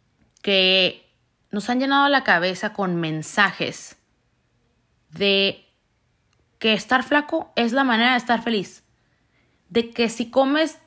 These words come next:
tal cosa, ya estás mal. De que te debes de sentir mal por esto.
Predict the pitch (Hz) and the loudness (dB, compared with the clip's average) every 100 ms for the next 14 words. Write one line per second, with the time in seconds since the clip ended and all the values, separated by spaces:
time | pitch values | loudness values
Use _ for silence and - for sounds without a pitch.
0 | _ - 269 285 285 285 330 359 392 _ | _ 0 2 2 2 2 2 -2 -4 _
1 | _ _ _ _ _ _ _ _ - - | _ _ _ _ _ _ _ _ -8 0
2 | 247 247 254 240 160 - _ _ _ _ | 0 0 0 0 0 -4 _ _ _ _
3 | _ _ _ _ _ - 233 233 233 220 | _ _ _ _ _ -4 -2 -2 0 2
4 | 254 311 330 294 220 202 247 254 254 254 | 4 2 2 -2 -2 -2 0 0 2 2
5 | 247 247 214 190 - - | 2 2 2 -2 -8 -14